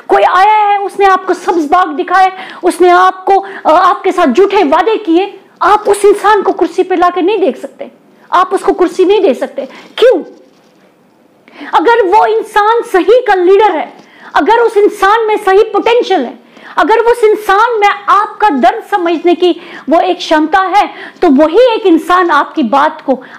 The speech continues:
आगे रख सकता है, वही एक इंसान आपके साथ करे हुए वादों को पूरा कर सकता है। Not everyone can do। देखिए, welfare को अंडरस्टैंड करना है।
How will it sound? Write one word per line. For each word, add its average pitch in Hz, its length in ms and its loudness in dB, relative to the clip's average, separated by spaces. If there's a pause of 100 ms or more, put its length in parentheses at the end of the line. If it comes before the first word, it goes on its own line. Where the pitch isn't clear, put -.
आगे 262 220 0
रख 254 240 -6
सकता - 300 -12
है, 214 140 -16 (320)
वही 453 420 2
एक 453 120 -2
इंसान 403 480 0
आपके 370 400 0
साथ 403 260 -4
करे 392 260 -2
हुए 349 220 0
वादों 320 420 -2
को 330 100 -4
पूरा 262 240 -2
कर - 180 -10
सकता - 320 -16
है। - 120 -16 (280)
Not 381 120 4
everyone 466 600 0
can 269 220 0
do। 226 80 -4 (1300)
देखिए, 415 220 2
welfare 480 720 0
को 494 100 0
अंडरस्टैंड 330 640 0
करना 202 320 -6
है। 208 200 -14